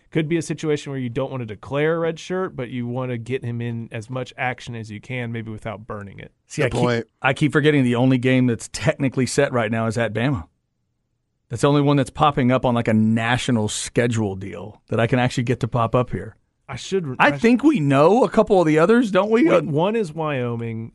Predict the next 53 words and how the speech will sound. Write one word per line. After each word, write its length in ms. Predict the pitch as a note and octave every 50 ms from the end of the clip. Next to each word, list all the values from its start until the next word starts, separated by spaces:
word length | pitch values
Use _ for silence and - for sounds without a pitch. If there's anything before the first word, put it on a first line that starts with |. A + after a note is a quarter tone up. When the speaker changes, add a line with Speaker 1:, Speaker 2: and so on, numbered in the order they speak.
| _ _
Speaker 1:
and 120 | A2+ A2+ A#2
then 100 | A#2+ A#2+
the 60 | B2
Speaker 2:
I 140 | A#2+ - A#2
Speaker 1:
other 100 | A#2+ B2 B2+
Speaker 2:
thought 160 | E3 E3 E3 E3
we 200 | D#3+ D#3 D3 C#3+
knew. 360 | C#3+ D#3 F#3+ A3 G3 C#3 A#2+
Speaker 1:
is 60 | A#2
Speaker 2:
I'm, 160 | B2+ D3 D#3
I'm 160 | D#3+ D3 E3+
with 140 | E3 C#3+ A2+
you. 240 | A#2 C3+ F3+ D3+ G#2+
I 60 | G#2+
thought 160 | - C#3+ D3+
we 100 | C3+ A#2+
knew 100 | A2+ C3
some 220 | D#3 - - G2+ G2
non-conference, 600 | G2+ G2+ G2+ G2 - G#2+ G2+ G2+ - - G#2 -
but 140 | - G#2 G#2+
I 80 | A2
can't 240 | - - B2 A2 G2+
find 240 | - G#2+ A2 A2+ G#2
it 80 | G2
here. 220 | G#2+ G2+ F#2+ F#2 - _ _ _ _ _ _ _ _ _
'Cause 160 | - - A2 A#2
we, 120 | B2 A#2 A#2
this 240 | A2+ A#2 C#3+ D3+ B2+
Speaker 1:
Rice. 320 | - - - - - - - -
It 60 | C#3
was 260 | C3+ C#3 C#3 B2 A2+
Rice. 240 | A#2 G2+ F2 D2+ -
Speaker 2:
It 100 | C#3 D#3
is 140 | F3+ F3+ C#3+
Speaker 1:
Okay. 80 | A#2+ C3
Speaker 2:
Rice. 240 | B2 G#2 F#2 -
Okay. 280 | A#2 A#2 - A#2+ F2+ - - - - -
But 120 | D#3 -
then 120 | - E3+ E3+
this 140 | D#3+ - D#3+
is 100 | D3 C3+
also 340 | D3+ E3 E3+ - F3+ E3
the 120 | D3+ D3 C#3+
season, 640 | - - D#3 D#3 D#3 C3+ D3+ D3+ D3 C#3+ C3+ B2+ - _ _ -
the, 280 | C#3+ D3 C#3 C3 B2 A#2 A#2+ A#2 - A#2 A2+ A2+ -
hopefully 440 | - - C3 D3 D3+ - C#3 B2 A#2+
the 140 | A2+ A2+ G#2+
only 320 | A#2 B2+ C#3 D#3 D3 B2 A2+
season 420 | - - A2+ G#2+ G#2 G2+ A2 G#2+
of 380 | G#2 G#2 G#2 G#2 G#2 G2 - - _ -
expanded 840 | - B2 A#2+ - - - - - B2+ A#2+ A#2+ B2+ C3 B2+ C3 C3+ B2
Big 220 | A2+ C#3+ D3 C3 A#2+
Twelve. 480 | - C#3 C#3 D#3 F#3 E3 A#2+ G2 -